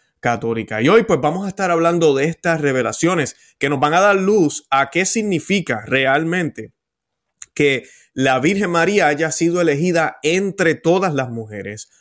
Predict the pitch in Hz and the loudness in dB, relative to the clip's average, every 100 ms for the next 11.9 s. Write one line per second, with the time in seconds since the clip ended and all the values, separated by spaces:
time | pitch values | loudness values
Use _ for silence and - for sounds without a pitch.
0 | - 127 131 - 151 165 156 135 151 175 | 0 2 2 2 2 4 2 2 0 0
1 | 175 156 123 120 123 117 - - 131 120 | 2 2 2 2 0 -2 -8 -4 -2 0
2 | 135 139 156 135 139 143 139 127 120 160 | 0 0 0 0 0 0 2 2 2 2
3 | 202 190 _ _ - 131 123 - 127 131 | 2 -2 _ _ -6 -2 -2 0 0 0
4 | 170 143 135 127 156 196 202 196 196 _ | -2 -4 -4 -2 0 0 0 -2 -6 _
5 | _ 143 135 143 165 170 156 131 120 127 | _ -2 2 2 0 -2 0 0 2 2
6 | 120 - _ - 135 156 - 156 - 139 | 2 -4 _ -2 0 0 0 -2 0 0
7 | 139 139 135 131 120 202 - 117 107 _ | 0 0 -4 -6 0 0 0 -18 -20 _
8 | _ - 123 120 - 185 240 196 131 180 | _ -2 -2 -2 0 4 6 4 4 4
9 | 147 - - 117 139 170 120 110 - 131 | 2 0 -4 0 4 2 0 -10 -8 -8
10 | - 120 202 202 120 - _ _ - 127 | -2 0 2 0 -4 -14 _ _ -2 0
11 | 143 131 165 233 214 254 254 131 120 | 0 2 4 4 2 -2 -2 -4 -12